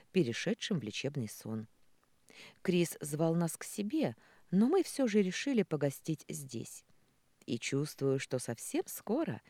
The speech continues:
он придет просить твоей руки. Я смутилась и не нашлась, что на это ответить, а потому перевела разговор на не менее интересную тему.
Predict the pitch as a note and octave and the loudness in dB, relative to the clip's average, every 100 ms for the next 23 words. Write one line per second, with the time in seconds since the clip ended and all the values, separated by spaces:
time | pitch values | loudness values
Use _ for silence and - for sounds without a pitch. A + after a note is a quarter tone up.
0 | _ _ - C#3 C3 C3 B2+ F#3+ - A3 | _ _ 0 0 0 0 0 0 0 -2
1 | - C3+ D#3+ - - C#4 G#3+ G#3 C4 - | -2 -6 -6 -8 -6 -2 2 2 0 -2
2 | F#3 A#3+ _ _ _ _ _ _ - _ | -2 -2 _ _ _ _ _ _ -20 _
3 | - B2+ A#2+ - G#2+ - B3+ C#4 - - | -12 -10 -8 -6 -8 -6 -4 -4 -8 -18
4 | - - - F4 C#4+ A3 - G3 B3+ - | -20 -6 0 2 4 2 2 -2 -2 -6
5 | - - - D3 E3+ C#3 C#3+ D#3 - A#2 | -12 -8 -2 0 0 -2 -4 -8 -10 -12
6 | - - - _ _ _ - - F4 G#3 | -12 -14 -16 _ _ _ -10 0 2 2
7 | F#3+ F3 C#3+ D3 C#3 C#3 C3 A#2 A2 - | 2 2 2 0 2 2 0 -2 -6 -6
8 | A#2 A#3+ - _ - D#3+ C#3+ B2 A#2 F#3 | -2 -2 -2 _ -2 0 2 0 0 0
9 | A3 A#3+ - F3+ A#2 G#2 G#2 B2 A#2+ - | 0 -2 -4 -6 -6 -8 -8 -8 -8 -8
10 | - - - | -12 -10 -12